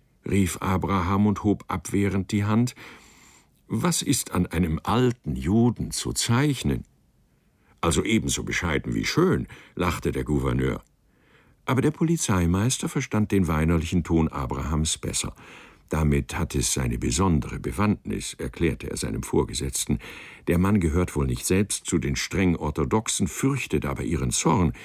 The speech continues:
Diese nämlich halten es für sündhaft, wenn sich ein Jude porträtieren lässt. Du wirst tun, was seine Exzellenz befiehlt“, schloss er barsch, zu Abraham gewendet. „Nicht diesen Ton“,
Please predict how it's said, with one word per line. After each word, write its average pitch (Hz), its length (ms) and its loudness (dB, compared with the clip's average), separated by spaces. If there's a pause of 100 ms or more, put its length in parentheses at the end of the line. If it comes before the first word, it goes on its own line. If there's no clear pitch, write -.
(300)
Diese 151 480 2
nämlich 107 400 4
halten 90 240 0
es 80 140 0
für 71 180 -2
sündhaft, 135 720 0
wenn 73 160 0
sich 65 220 -4
ein 64 100 0
Jude 82 460 2 (260)
porträtieren - 680 -2
lässt. - 360 -6 (200)
Du 131 300 4
wirst 120 340 0
tun, 185 280 4
was 101 200 0
seine 87 180 2
Exzellenz 82 600 0
befiehlt“, - 520 0 (200)
schloss - 320 -4
er 76 200 -2
barsch, - 460 -4 (180)
zu - 220 0
Abraham 64 500 -2
gewendet. - 560 -2 (920)
„Nicht - 560 -2
diesen 92 380 2
Ton“, 65 420 0